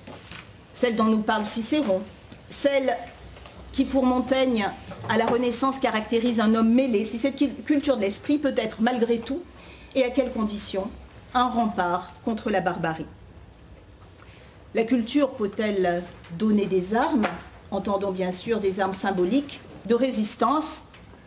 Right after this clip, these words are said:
face à la barbarie ? Voilà, je terminerai cette leçon par cette question. Alors, dans un premier temps,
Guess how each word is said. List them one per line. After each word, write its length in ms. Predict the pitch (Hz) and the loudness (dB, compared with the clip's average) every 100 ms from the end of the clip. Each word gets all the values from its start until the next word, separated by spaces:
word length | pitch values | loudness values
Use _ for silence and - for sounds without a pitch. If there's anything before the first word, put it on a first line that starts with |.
| - - - - - - - - - | -20 -20 -20 -18 -12 -10 -8 -10 -6
face 180 | 208 | -4
à 60 | 175 | -4
la 80 | 160 | -6
barbarie ? 460 | 156 - 143 151 - - - - - - - | -8 -10 -12 -12 -18 -20 -20 -20 -20 -20 -14
Voilà, 160 | - 139 | -12 -10
je 100 | - | -12
terminerai 540 | - 170 160 160 175 208 - - - - | -8 -6 -4 -4 -6 -8 -14 -20 -20 -14
cette 220 | - 185 | -8 -6
leçon 240 | 175 - 170 | -6 -6 -8
par 160 | 160 | -8
cette 160 | 165 - | -10 -10
question. 360 | 160 156 - - - - - - - - - - - - - - - - - - - - - - - - - - | -8 -10 -12 -18 -20 -20 -20 -20 -20 -20 -20 -20 -20 -20 -20 -20 -18 -20 -20 -20 -20 -20 -20 -20 -20 -20 -12 0
Alors, 180 | 247 233 | 2 2
dans 220 | 294 294 | 0 2
un 80 | 302 | 0
premier 360 | - 302 240 | 2 2 2
temps, 360 | 220 277 330 | 0 0 0